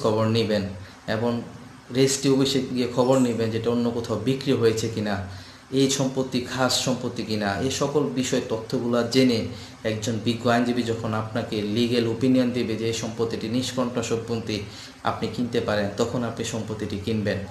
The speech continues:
কারণ আপনি ঢাকা শহরের মতো জায়গায় যখন একটি জায়গা কিনবেন, একটি জমি কিনবেন, নিশ্চিত আপনি আশি লক্ষ বা এক কোটি টাকার নিচে তো জমি পাবেন না। তো এই ক্ষেত্রে অবশ্যই আপনাকে কিছু টাকা খরচ করে একজন বিজ্ঞ আইনজীবীর মাধ্যমে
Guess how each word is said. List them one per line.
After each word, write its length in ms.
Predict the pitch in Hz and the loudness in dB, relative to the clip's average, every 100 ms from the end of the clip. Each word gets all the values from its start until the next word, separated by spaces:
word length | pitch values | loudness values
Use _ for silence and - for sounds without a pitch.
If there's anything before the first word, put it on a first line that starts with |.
| 92 - - | -12 -12 0
কারণ 280 | 120 120 117 | 2 2 2
আপনি 460 | 131 - 143 135 139 - - 104 | -2 0 0 0 -2 -6 -10 -6
ঢাকা 300 | 113 110 139 | -4 0 0
শহরের 380 | - 139 131 131 | 2 4 6 4
মতো 220 | 123 127 | 2 0
জায়গায় 340 | 120 117 120 | 0 2 2
যখন 200 | 113 117 | 2 -2
একটি 200 | 117 - | -4 -4
জায়গা 400 | 107 113 113 117 | -2 0 2 0
কিনবেন, 300 | 113 113 107 | 0 -2 -2
একটি 120 | 104 107 | -4 -4
জমি 200 | 123 127 | 0 2
কিনবেন, 360 | 120 117 107 101 95 - - - | 2 -2 -2 -4 -6 -14 -12 2
নিশ্চিত 480 | 139 139 - 139 139 | 2 2 2 2 2
আপনি 360 | 127 123 117 - - - | 2 0 -2 -6 -12 -2
আশি 280 | 127 - 120 | 0 2 0
লক্ষ 260 | 117 113 | 0 0
বা 140 | 113 120 | 2 2
এক 140 | 117 | 0
কোটি 180 | 120 113 | -2 -2
টাকার 300 | 117 107 113 | 0 0 -2
নিচে 280 | 113 120 123 | -2 -4 -4
তো 140 | 117 | -4
জমি 240 | 104 113 107 | -2 -2 -2
পাবেন 240 | 104 101 101 | -2 -2 -2
না। 240 | 98 95 - - - - | -4 -6 -12 -16 -16 -6
তো 100 | 123 | -2
এই 160 | 147 143 | 2 2
ক্ষেত্রে 320 | 147 - 135 | 2 2 2
অবশ্যই 520 | 120 143 - 139 117 - 117 | 4 2 2 2 0 -2 -8
আপনাকে 460 | - 127 - 104 92 - - - - | -2 -2 0 -2 -2 -8 -14 -16 -4
কিছু 200 | 139 139 | -2 -2
টাকা 240 | 139 135 | -2 0
খরচ 380 | 123 135 131 131 | 0 4 4 4
করে 200 | - 117 | 0 2
একজন 200 | 110 113 | 2 0
বিজ্ঞ 260 | 107 110 117 | -2 -2 0
আইনজীবীর 460 | 120 120 120 117 | 2 2 2 0
মাধ্যমে 440 | 110 110 107 127 | 0 -2 0 0